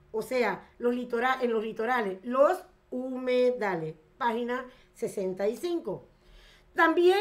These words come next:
hablamos sobre el ecosistema terrestre, que son los organismos que se desplazan en el aire y en el suelo. Las condiciones de temperatura y humedad son variadas. Mencionamos el bosque húmedo, el desierto y la sabana.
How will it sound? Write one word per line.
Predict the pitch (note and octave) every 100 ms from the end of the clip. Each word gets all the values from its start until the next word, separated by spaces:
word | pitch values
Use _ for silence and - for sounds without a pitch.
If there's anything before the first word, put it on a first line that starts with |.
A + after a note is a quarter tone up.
| G#4+
hablamos | D#4 C#4+ D#4+
sobre | D#4+ C#4+
el | B3+
ecosistema | B3 A#3+ G#3+ G3+ B3 C#4+ D4
terrestre, | F#4 A4 G#4 - F#3+ F#3 - _ _ _
que | C#4+
son | C4+ D4 D#4
los |
organismos | F4+ D4+ C4 C4+ D#4 D#4+ E4 E4 -
que | B3+ B3 B3 - _
se | - C#4+
desplazan | C4+ C4 C#4+ C#4 C#4+ D4+
en | C4
el | A#3+ C4
aire | E4+ F#4 F#4+
y | C#4+
en |
el | A#3+ A3
suelo. | B3+ C4+ A#3+ F#3 F3+ _ _ _ _
Las | A#3+ A3
condiciones | B3 A3 C4 B3 C4
de | C#4
temperatura | D#4 D4+ E4+ E4+ E4+ D4+ D#4
y | C4+
humedad | B3+ A#3+ A#3+ A#3+
son | - A3
variadas. | A3 G#3 F#3+ F3 D3+ C#3+ - - _ -
Mencionamos | A#3+ B3 C4 A#3+ B3 D#4
el | B3+
bosque | G3 F#3 G#3
húmedo, | A#3+ D#4+ C#4+ C#4 D4 F4 F#4 _ _
el | F3+ E3+
desierto | A3+ - F4+ D4 B3 - C4 - _
y | A#3+ A3
la | G#3+
sabana. | G3 G#3 F#3 D#3+ D#3